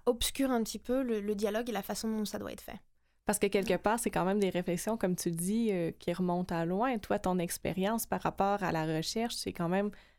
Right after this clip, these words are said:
Speaker 2: elle vient de ton expérience en bibliothèque à la base.
Speaker 1: Voilà.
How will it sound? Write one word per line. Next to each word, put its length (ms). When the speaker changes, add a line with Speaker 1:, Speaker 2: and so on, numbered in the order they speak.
Speaker 2:
elle 140
vient 200
de 60
ton 160
expérience 420
en 80
bibliothèque 540
à 60
la 120
base. 420
Speaker 1:
Voilà. 380